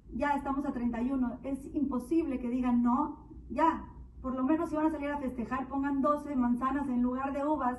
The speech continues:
<laughs> y desear cosas lindas y dar bendiciones en la vida siempre está bien. Así que para este primero de enero, les deseo a todas,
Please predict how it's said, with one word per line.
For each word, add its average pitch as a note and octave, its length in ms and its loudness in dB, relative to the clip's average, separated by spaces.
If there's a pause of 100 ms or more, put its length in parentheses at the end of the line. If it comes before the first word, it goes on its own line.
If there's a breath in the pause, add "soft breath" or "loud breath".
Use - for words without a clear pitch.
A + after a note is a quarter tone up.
(140)
<laughs> C#4 1040 -4
y C4 120 0
desear D#4 440 2
cosas C#4 320 -4
lindas B3+ 480 0
y A3 60 -6
dar A3 160 -6
bendiciones A3+ 500 -4
en G#3 80 -4
la G3+ 140 -4
vida A3+ 420 -4 (400 soft breath)
siempre G#3+ 380 -2
está G3 200 -6
bien. D#3+ 280 -2 (720 loud breath)
Así B3+ 260 -4
que D#4 140 0
para A#3 500 -2 (160)
este C4+ 580 0 (180)
primero B3 360 2
de A3 60 -2
enero, F#3 400 -6 (800)
les G#3 200 -2
deseo A3+ 540 -2 (640 soft breath)
a F#3+ 120 -8
todas, B3 420 0